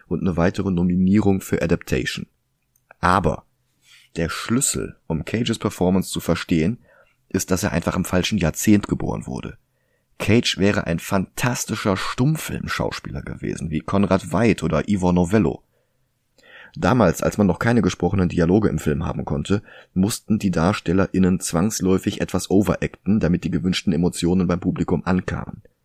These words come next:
Da die meisten von ihnen vom Theater stammten, wo man mit subtilem Spiel auch nicht über die ersten drei Sitzreihen hinauskommt,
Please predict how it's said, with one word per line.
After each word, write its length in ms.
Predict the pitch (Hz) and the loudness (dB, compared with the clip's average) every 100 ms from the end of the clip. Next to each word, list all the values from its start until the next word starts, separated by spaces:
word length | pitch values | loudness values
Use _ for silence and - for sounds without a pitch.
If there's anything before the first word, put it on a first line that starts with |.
| _ _ _ _ _ | _ _ _ _ _
Da 260 | 76 73 85 | -4 -2 2
die 120 | 87 | 2
meisten 360 | 85 87 - 92 | 4 4 2 -2
von 180 | 98 | -2
ihnen 200 | 71 90 | 0 0
vom 180 | 80 85 | 0 -4
Theater 480 | - 80 - 147 85 | -2 -4 -2 0 0
stammten, 520 | - - 82 - 113 | -2 0 0 2 0
wo 80 | 90 | 2
man 120 | 92 | 4
mit 140 | 87 82 | 2 0
subtilem 480 | 80 - 107 95 | -4 2 4 4
Spiel 280 | 87 - 98 | 2 2 2
auch 220 | - 87 | 2 0
nicht 160 | 120 101 | -2 -4
über 100 | 80 | -4
die 120 | 65 | -2
ersten 240 | - - 65 | -4 -4 -4
drei 140 | 73 | -2
Sitzreihen 380 | 80 - 80 71 | -4 -4 -4 -2
hinauskommt, 600 | 85 78 78 - 101 | 0 0 0 0 0